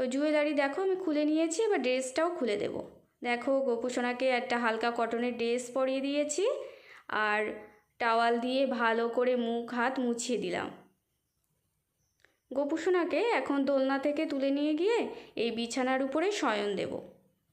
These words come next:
তো দেখো গোপুসোনাকে আমি বিছানাতে শয়নও দিয়ে দিয়েছি। গোপুসোনার গায়ে হালকা একটা বেডশিটও দিয়ে দিলাম।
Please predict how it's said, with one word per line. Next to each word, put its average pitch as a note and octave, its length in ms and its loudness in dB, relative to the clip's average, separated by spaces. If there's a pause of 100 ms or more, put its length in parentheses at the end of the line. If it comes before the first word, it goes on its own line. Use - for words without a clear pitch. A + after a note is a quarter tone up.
(3750)
তো C4 80 -6
দেখো C4+ 340 2 (100)
গোপুসোনাকে C4+ 760 0
আমি B3+ 260 0
বিছানাতে C4 500 -2
শয়নও B3+ 480 0
দিয়ে C#4 220 -2
দিয়েছি। D4 360 0 (2750)
গোপুসোনার B3+ 640 0
গায়ে B3+ 360 2
হালকা B3+ 460 0
একটা B3 300 -2
বেডশিটও C4 520 -2
দিয়ে A3+ 220 -2
দিলাম। - 300 -4